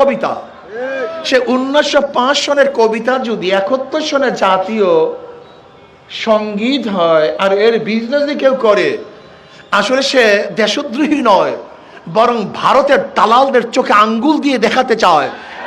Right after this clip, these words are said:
যে এই কবিতা, এই সং-, এই সং-, এই সময় জাতীয় কবি, এটা আমাদের কবিতা না। আর গোটা দুনিয়ার মধ্যে, গোটা দুনিয়ার মধ্যে অন্য দেশের কোনো কবিতের কবিতা, জাতীয় সঙ্গীত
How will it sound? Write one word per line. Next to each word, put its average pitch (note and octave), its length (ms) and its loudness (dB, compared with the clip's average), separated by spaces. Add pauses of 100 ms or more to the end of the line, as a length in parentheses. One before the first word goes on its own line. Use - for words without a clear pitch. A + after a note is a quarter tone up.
(120)
যে A#3 80 0 (220)
এই D4+ 120 4 (160)
কবিতা, A#3+ 400 2 (160)
এই G#4 200 2
সং-, A3 240 -2
এই A#3+ 180 0
সং-, B3+ 300 -4
এই A#3 60 -2
সময় A#3+ 240 -6
জাতীয় G#3 360 0
কবি, G#3 320 0 (340)
এটা G#3 180 -6
আমাদের B3 380 2 (100)
কবিতা E3+ 280 -2
না। - 80 -6
আর G#3+ 120 0 (120)
গোটা D4 280 2
দুনিয়ার C4+ 400 0
মধ্যে, D#3+ 360 -8 (1120)
গোটা C#4 380 2
দুনিয়ার B3+ 420 -2
মধ্যে G#3+ 300 -4 (140)
অন্য B3+ 360 2 (180)
দেশের D#4 240 0 (100)
কোনো B3 180 2 (120)
কবিতের G#3 640 0 (1200)
কবিতা, G3 560 2 (480)
জাতীয় G3 380 0 (160)
সঙ্গীত B3 440 -4